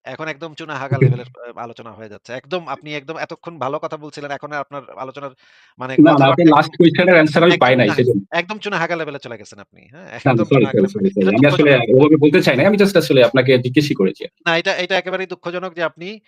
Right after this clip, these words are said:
Speaker 1: আ, বিবর্তন তত্ত্ব হচ্ছে আ, থিওরি কাকে বলে?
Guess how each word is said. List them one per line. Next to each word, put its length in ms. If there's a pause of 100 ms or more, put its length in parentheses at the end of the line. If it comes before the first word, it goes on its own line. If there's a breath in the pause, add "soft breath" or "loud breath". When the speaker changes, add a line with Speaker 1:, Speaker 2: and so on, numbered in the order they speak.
(320)
Speaker 1:
আ, 100 (140)
বিবর্তন 420
তত্ত্ব 320
হচ্ছে 320 (540)
আ, 80 (140)
থিওরি 340
কাকে 260
বলে? 240